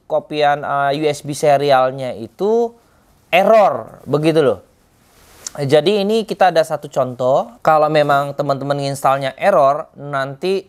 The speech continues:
saya bisa bagikan filenya via WhatsApp ya. Tinggal WhatsApp saya di nomor yang ada di bawah, di deskripsi.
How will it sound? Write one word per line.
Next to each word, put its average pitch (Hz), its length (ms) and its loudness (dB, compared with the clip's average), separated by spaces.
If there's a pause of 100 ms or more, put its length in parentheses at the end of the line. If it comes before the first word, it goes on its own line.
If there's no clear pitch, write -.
saya 135 320 0
bisa 135 320 -2
bagikan 131 560 -2
filenya 139 400 -2
via 113 240 -2
WhatsApp 110 560 -2
ya. 117 320 0
Tinggal 113 320 -6
WhatsApp 113 400 -4
saya 120 560 2 (400)
di 120 160 -10
nomor 117 320 2
yang 113 160 -2
ada 113 160 -6
di 107 160 -10
bawah, 113 400 2
di 135 160 -10
deskripsi. 127 800 -8